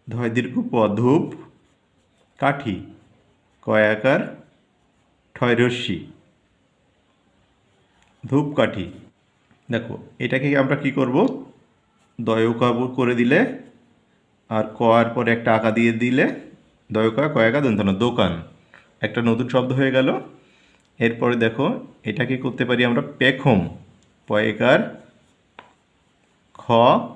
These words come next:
ম, পেখম। এটাকে করতে পারি শরীর, তালপুর স, রয় দীর্ঘি র, শরীর, তালপুর স, রয় দীর্ঘি র, শরীর। এটাকে করতে পারি আঙুর,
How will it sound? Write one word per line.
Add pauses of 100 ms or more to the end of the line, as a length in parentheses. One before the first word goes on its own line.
(320)
ম, (260)
পেখম। (920)
এটাকে
করতে
পারি (160)
শরীর, (640)
তালপুর (140)
স, (1500)
রয়
দীর্ঘি (100)
র, (300)
শরীর, (2250)
তালপুর
স,
রয়
দীর্ঘি
র,
শরীর। (600)
এটাকে
করতে
পারি
আঙুর,